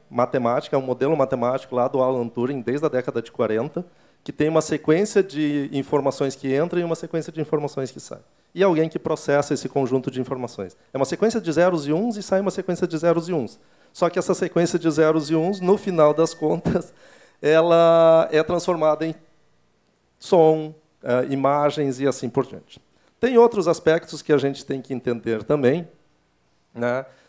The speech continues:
Tem que entender os diferentes modelos de computação, tem que conhecer soluções padrões para problemas recorrentes, ah, tem que saber quais os problemas que efetivamente podem ser resolvidos pelo computador,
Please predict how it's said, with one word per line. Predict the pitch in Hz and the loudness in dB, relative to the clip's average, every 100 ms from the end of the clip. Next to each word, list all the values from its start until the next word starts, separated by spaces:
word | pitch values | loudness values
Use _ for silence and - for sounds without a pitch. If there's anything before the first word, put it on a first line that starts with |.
| _ | _
Tem | 165 | -2
que | 185 | -2
entender | 165 160 143 151 | -2 -2 0 -2
os | 151 | -2
diferentes | 127 135 139 135 | -2 0 0 0
modelos | 135 127 131 143 127 | 2 2 2 2 0
de | 110 | -2
computação, | 123 107 120 - 131 135 135 | -4 -2 -2 0 2 2 0
tem | - 170 | 0 -2
que | 170 | -2
conhecer | 160 156 151 143 160 | -2 2 2 0 -2
soluções | 151 151 131 147 | -2 -2 0 0
padrões | 143 139 127 131 151 143 | 2 0 2 2 0 2
para | 139 131 | 2 2
problemas | 131 123 123 127 | 0 -2 -2 -4
recorrentes, | 117 123 120 117 120 - 117 127 123 120 - _ _ _ _ _ | -6 -2 2 2 0 -8 -8 -8 -10 -14 -18 _ _ _ _ _
ah, | 139 | -8
tem | - - 208 | -2 -2 -2
que | |
saber | - 190 180 180 | 0 2 2 0
quais | - 185 220 214 | 4 4 4 -2
os | - | -2
problemas | 196 170 170 202 190 | 0 2 2 0 -2
que | - 175 | -2 0
efetivamente | 196 190 - 170 160 160 180 | 2 0 -2 2 2 2 -4
podem | - 156 170 170 | 0 2 2 -2
ser | - 156 147 | -2 0 0
resolvidos | - 143 160 139 160 139 151 175 165 131 | -2 -2 0 2 0 0 -6 -6 -6 -6
pelo | 120 110 | -4 -4
computador, | 113 110 113 - 85 | -6 -10 -10 -10 -14